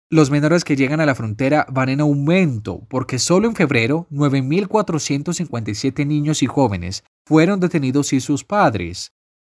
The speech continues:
En enero habían cinco mil ochocientos, lo cual se considera un aumento significativo.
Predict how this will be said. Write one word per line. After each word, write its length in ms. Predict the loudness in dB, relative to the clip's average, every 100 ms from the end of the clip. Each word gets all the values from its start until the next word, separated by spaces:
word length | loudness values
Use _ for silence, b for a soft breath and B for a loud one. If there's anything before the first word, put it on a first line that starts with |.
| _ _ _ _
En 120 | -2 0
enero 400 | 4 4 4 2
habían 340 | 2 0 -2
cinco 400 | -4 -6 -4 -6
mil 240 | 0 2
ochocientos, 640 | 0 -2 -2 0 -2 -2 -6
lo 140 | -6
cual 200 | -4 -2
se 80 | -2
considera 440 | -4 -4 -2 0 0
un 160 | 0
aumento 500 | -2 -2 -2 -2 -2
significativo. 1200 | -2 2 0 0 -2 -2 -2 -4 -2 -4 -6 -14